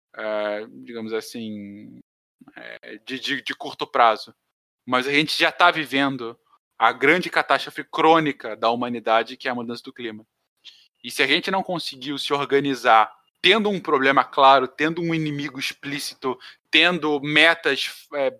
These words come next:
bem objetivas do que, que deveria ser feito pra que pessoas não morressem, quando a gente tá, começa a lidar com mudança do clima, em que é um negócio muito mais difuso, em que as consequências são muito mais intangíveis,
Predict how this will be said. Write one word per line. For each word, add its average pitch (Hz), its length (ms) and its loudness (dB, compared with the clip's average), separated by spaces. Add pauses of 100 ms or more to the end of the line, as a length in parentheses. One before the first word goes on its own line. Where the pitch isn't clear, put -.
(120)
bem 170 180 4
objetivas 139 920 -2 (240)
do 147 160 -12
que, 202 120 -10
que - 140 -8
deveria 160 380 2
ser 156 200 -6
feito 156 500 -2 (260)
pra 131 140 2
que - 120 -10
pessoas 160 720 0
não 147 120 -4
morressem, 143 720 -4 (400)
quando 139 180 -2
a 139 40 2
gente 147 180 -4
tá, 151 260 6 (280)
começa 156 340 0
a 175 40 -4
lidar 135 400 2
com 151 100 -12
mudança 139 480 -4
do 127 120 -12
clima, 143 480 -8 (360)
em 131 140 -10
que - 160 -4
é 139 40 4
um 139 60 2
negócio 139 440 0
muito 156 260 -12
mais 151 200 0
difuso, 139 720 -10 (240)
em 135 40 -14
que 147 80 -4
as - 80 -8
consequências 147 640 -6
são 151 100 -10
muito 147 260 -12
mais 147 220 0
intangíveis, 139 880 -8